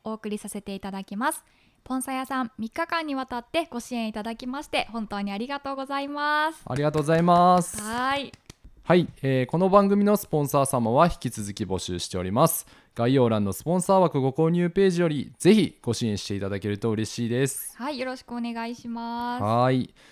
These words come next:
Speaker 2: ということで、八月二に、
Speaker 1: 二十二日のこと、二日、
Speaker 2: <laughs>
Speaker 1: 二日っていうの。
Speaker 2: 噛んだだけやん。
Speaker 1: <laughs> あ、そうなん、そうなん。
Speaker 2: 八月二十二日。
Speaker 1: はい。
Speaker 2: 略して二日。
Speaker 1: 二日。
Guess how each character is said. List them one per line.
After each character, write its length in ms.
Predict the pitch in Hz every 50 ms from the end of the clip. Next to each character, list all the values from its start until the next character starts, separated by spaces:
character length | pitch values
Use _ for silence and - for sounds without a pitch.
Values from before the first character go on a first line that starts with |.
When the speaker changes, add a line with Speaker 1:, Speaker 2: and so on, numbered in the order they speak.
| _ _
Speaker 2:
と 80 | - 147
い 20 |
う 40 | 147
こ 100 | 143 156
と 160 | 139 139 131
で、 160 | 123 147 147 135
八 280 | - - - - 139
月 240 | 135 139 135 - 123
二 180 | 113 117 123 127
に、 220 | 127 120 117 113 _ - - _ _ - _ _ - - - - - - - - _ _ - _ -
Speaker 1:
二 200 | 269 339 349 302
十 160 | 262 233 220
二 160 | 220 247 254
日 300 | 240 233 208 196 214 202
の 100 | 196 190
こ 100 | - 196
と、 80 | - 190
二 220 | 185 196 208 233
日、 300 | 262 262 180 165 - 196 -
Speaker 2:
<laughs> 0 |
Speaker 1:
二 220 | - 220 247 294 330 247
日 260 | 277 262 208 - 202
っ 40 | 196
て 120 | - - 185
い 100 | 190 185
う 60 | 185
の。 120 | - 185 240
Speaker 2:
噛 380 | 359 277 254 254 - - -
ん 120 | 135 143 131
だ 160 | 123 131 131
だ 200 | 127 143 160 165
け 120 | - - 302
や 180 | 302 190 151
ん。 20 | 131
Speaker 1:
<laughs> 80 | 120
あ、 40 | 110 113
そ 80 | -
う 40 | -
な 100 | - -
ん、 160 | 262 233 202 214
そ 140 | 277 247 233
う 20 |
な 220 | 208 - - 120 139
ん。 80 | 147 160 160 135
Speaker 2:
八 320 | - 135 139 - - - 151
月 280 | 160 156 151 - 139
二 240 | 120 120 131 156 170
十 360 | 165 160 160 156 139 127 120
二 180 | 110 110 117 143
日。 440 | 160 160 135 113 - - 101 98 -
Speaker 1:
は 180 | - 202 214
い。 320 | 247 269 262 240 202 170 -
Speaker 2:
略 340 | 113 113 120 - - 165 147
し 80 | -
て 160 | - - 120
二 160 | 107 117 139 175
日。 400 | 190 147 117 - - 98 85 -
Speaker 1:
二 380 | 214 214 247 285 320 320 294
日。 400 | - - 247 240 214 185 - _